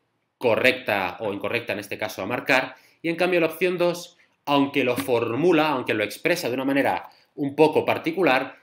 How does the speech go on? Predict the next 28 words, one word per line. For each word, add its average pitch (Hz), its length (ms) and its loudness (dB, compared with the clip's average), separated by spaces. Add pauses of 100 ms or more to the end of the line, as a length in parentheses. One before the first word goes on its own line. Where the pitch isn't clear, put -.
sí - 280 -4
que 196 100 2
me 160 120 2
parece, 151 400 0
sí 160 120 -6
que 156 100 -2
me 143 60 -2
parece 143 520 -4 (840)
que 143 80 2
es 139 80 2
la 143 60 2
opción 135 320 -2
falsa. 92 320 -10
¿Por 107 160 -10
qué? 107 140 0
Porque 101 320 -6
el 123 320 -10
mensaje 131 420 -6
que 170 80 -6
nos 151 80 -2
viene 143 140 -4
a 139 60 -6
transmitir 139 520 -6
es - 160 -16
que 151 320 -8 (420)
entre 123 380 -4
opioides 147 480 2
mayores, 139 560 0